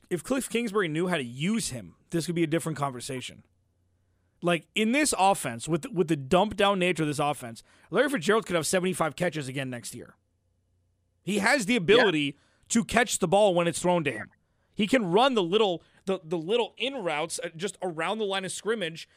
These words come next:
Speaker 1: and up to the first down marker inside ten yards. You're not gonna be throwing him screamers down the sidelines anymore, but the dude can still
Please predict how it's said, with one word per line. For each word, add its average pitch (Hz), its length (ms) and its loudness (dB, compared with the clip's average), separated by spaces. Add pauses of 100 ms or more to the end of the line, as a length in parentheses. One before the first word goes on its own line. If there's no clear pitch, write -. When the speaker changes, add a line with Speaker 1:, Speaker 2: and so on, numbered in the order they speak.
(160)
Speaker 1:
and 180 160 -6
up 208 140 -2
to 220 100 -6
the 185 80 -2
first 190 260 -4
down 208 220 0
marker 165 220 -4
inside 202 420 -4
ten 185 160 -6
yards. 202 180 -4
You're 185 80 -6
not 220 140 -2
gonna 202 140 -6
be 180 80 -6
throwing 190 260 -4
him 175 220 -6 (160)
screamers 214 500 -6
down 175 180 0
the 147 80 -8
sidelines 185 540 -2
anymore, 151 460 -6 (260)
but 180 320 -2 (360)
the 202 100 -2
dude 247 480 0 (160)
can 214 180 -4
still 240 600 0